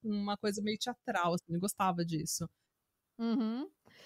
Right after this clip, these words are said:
Speaker 1: Ele era
Speaker 2: É,
Speaker 1: a primeira dama de Satanás.
Speaker 2: ele era super, ele tem, ele escreveu a Bíblia Satânica, e ele é super, assim, ele é o cara,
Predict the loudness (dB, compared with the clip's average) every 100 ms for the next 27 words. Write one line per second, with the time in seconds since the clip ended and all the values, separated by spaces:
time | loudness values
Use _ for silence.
0 | -8 8 12 12 12 12 12 10 8 -2
1 | _ _ -2 2 4 4 4 2 -2 -4
2 | 4 10 12 12 12 12 10 6 4 6
3 | 8 8 6 6 6 8 6 4 4 8
4 | 8 8 8 6 8 8 10 12 12 12
5 | 12 12 8 6 6 6 6 6 4 4
6 | 0 6 10 10 8 6 6 8 8 10
7 | 12 12 12 12 12